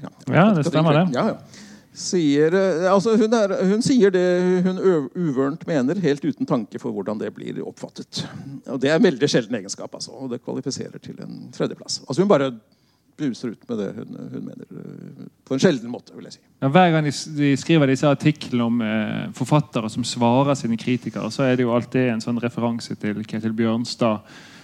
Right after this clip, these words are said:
Speaker 1: Ja.
Speaker 2: som skriver sånn forferdelig portrett av Katrine Krøger i en eller annen bok.
Speaker 1: Ja, ja, akkurat.
Speaker 2: Og så intervjuer de alltid han, og så sier han sånn, det står alltid på slutten av artikkelen, Kjetil Bjørnstad uttaler, «Jeg nekter å,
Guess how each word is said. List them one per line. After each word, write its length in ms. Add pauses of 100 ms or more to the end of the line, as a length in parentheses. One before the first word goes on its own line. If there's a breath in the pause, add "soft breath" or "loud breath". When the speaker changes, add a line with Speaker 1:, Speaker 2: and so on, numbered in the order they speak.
Speaker 1:
Ja. 80
Speaker 2:
som 100
skriver 380
sånn 160
forferdelig 560
portrett 400
av 160
Katrine 400
Krøger 320
i 80
en 60
eller 100
annen 100
bok. 220
Speaker 1:
Ja, 80
ja, 160
akkurat. 320
Speaker 2:
Og 80
så 160
intervjuer 400
de 80
alltid 220
han, 120
og 60
så 160
sier 160
han 160
sånn, 140 (720 loud breath)
det 80
står 240
alltid 260
på 140
slutten 400
av 140
artikkelen, 480 (180)
Kjetil 260
Bjørnstad 600 (180)
uttaler, 480
«Jeg 160
nekter 400
å, 140